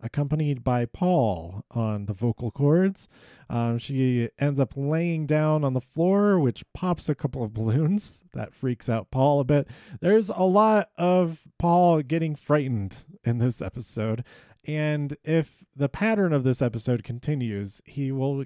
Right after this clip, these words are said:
be attacked or kissed at least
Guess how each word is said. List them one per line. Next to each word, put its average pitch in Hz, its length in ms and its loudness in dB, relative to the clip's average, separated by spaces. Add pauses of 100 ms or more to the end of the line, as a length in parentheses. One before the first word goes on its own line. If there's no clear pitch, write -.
(160)
be 156 300 0
attacked - 800 -4 (240)
or 180 420 6
kissed - 800 0 (180)
at 123 240 -4
least 143 480 -2